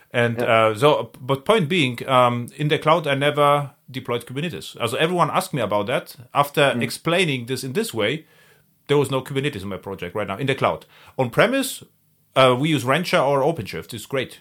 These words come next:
Speaker 1: So this
Speaker 2: Mm.
Speaker 1: is the most common one, and, and this is Kubernetes, but, uh, I don't care because it's already installed. I don't have, you know, to, to do with it. I just deploy my, my applications, and I'm, I'm, I'm fine.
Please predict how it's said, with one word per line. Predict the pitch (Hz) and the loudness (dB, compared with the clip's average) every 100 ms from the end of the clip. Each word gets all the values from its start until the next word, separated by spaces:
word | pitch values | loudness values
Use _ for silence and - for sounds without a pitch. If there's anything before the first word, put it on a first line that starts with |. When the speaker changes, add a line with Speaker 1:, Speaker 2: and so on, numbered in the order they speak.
| _ | _
Speaker 1:
So | - | -8
this | 104 104 | -6 -6
Speaker 2:
Mm. | |
Speaker 1:
is | 110 | -6
the | 113 | -4
most | 113 113 - | -4 -4 -4
common | 143 156 | -4 -2
one, | 156 175 180 | -2 -2 -4
and, | 127 120 | -6 -6
and | 117 113 | -6 -4
this | 151 | -4
is | 147 | -6
Kubernetes, | 147 127 190 139 98 | -4 -2 -2 -4 -4
but, | 110 107 | -4 -4
uh, | 117 110 123 - 98 | -10 -14 -20 -20 -10
I | 120 | -6
don't | 120 110 | -6 -6
care | 131 | -6
because | 95 - 117 | -6 -8 -10
it's | 123 | -4
already | 131 127 | -4 -4
installed. | 113 - 143 139 | -6 -6 -4 -4
I | 110 | -6
don't | 117 | -6
have, | 117 117 | -6 -6
you | 117 | -6
know, | 113 | -6
to, | 110 117 | -6 -8
to | 104 | -8
do | 107 139 | -6 -4
with | 131 143 143 | -2 -2 -2
it. | 139 | -2
I | 110 | -2
just | 113 113 | -2 -4
deploy | 117 - 123 | -4 -2 0
my, | 110 107 - - - - | 0 -2 -6 -18 -16 -2
my | 123 | 0
applications, | 120 120 123 131 135 | 0 -4 -4 -4 -6
and | 117 104 | -6 -6
I'm, | 117 117 117 | -4 -6 -6
I'm, | 120 113 | -6 -4
I'm | 113 107 | -4 -4
fine. | - 90 82 | -4 -4 -6